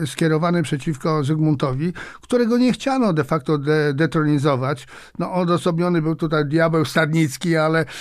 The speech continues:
większość, e, z, e, oczywiście szlachty, e, zebrana w Sandomierzu, e, uważała, że należy króla pouczyć, e, należy,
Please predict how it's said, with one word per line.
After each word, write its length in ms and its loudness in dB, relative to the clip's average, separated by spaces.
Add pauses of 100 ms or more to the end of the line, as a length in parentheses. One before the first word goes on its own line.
(140)
większość, 680 0
e, 200 2
z, 80 -6
e, 280 0
oczywiście 640 -4
szlachty, 520 -2 (420)
e, 60 -2 (500)
zebrana 460 2
w 40 -2
Sandomierzu, 800 0 (380)
e, 60 0
uważała, 640 0
że 200 0
należy 440 0 (100)
króla 360 -2
pouczyć, 760 0 (840)
e, 340 4
należy, 840 4